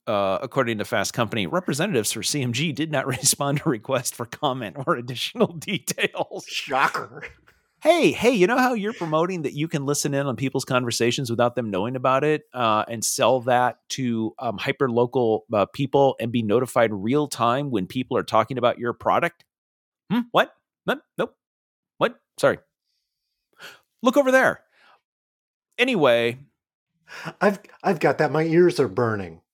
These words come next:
Speaker 2: That works.
Speaker 1: <laughs>
Speaker 2: Yes, I, I have that same, I have that same talent.
Speaker 1: So, Cox is an idiot here. And no matter which choose your own adventure path they go down here, they're an idiot. If they're se-, telling advertisers they can do this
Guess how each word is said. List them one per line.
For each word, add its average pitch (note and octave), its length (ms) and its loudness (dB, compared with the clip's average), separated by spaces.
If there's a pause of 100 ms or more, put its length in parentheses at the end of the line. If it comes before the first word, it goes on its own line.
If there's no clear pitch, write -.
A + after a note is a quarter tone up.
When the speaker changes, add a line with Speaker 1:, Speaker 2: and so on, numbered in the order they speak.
(100)
Speaker 2:
That E3 140 4
works. G#3+ 580 0
Speaker 1:
<laughs> - 20 -20 (100)
Speaker 2:
Yes, D3 240 4
I, C#3+ 200 2
I C#3+ 100 4
have D#3 160 4
that D3 180 2
same, D3 240 2
I C#3+ 120 0
have F3+ 100 2
that C#3+ 160 2
same C3+ 260 0
talent. G#2+ 340 -6 (1600)
Speaker 1:
So, F#3 340 2 (920)
Cox C4 260 2
is F3+ 100 4
an D#3 100 2
idiot F#2 320 -2
here. D#2 280 -10 (1600)
And E3+ 160 2
no A#3+ 200 2
matter G3+ 400 0
which D3+ 480 -2 (120)
choose G3+ 280 -2
your E3 120 0
own D3+ 80 -2
adventure C#3 380 -2
path A2+ 320 -2
they A#2+ 120 0
go A2 140 0
down A2 300 0
here, F2+ 380 -6
they're A#2 260 0
an G2 80 -2
idiot. C#2+ 340 -6 (1200)
If D3+ 180 4
they're G3+ 220 6
se-, G3+ 300 0
telling G#3+ 340 -4
advertisers D#3 600 -2
they C3+ 120 0
can B2 180 -12
do A#2+ 140 -4
this E2+ 320 -8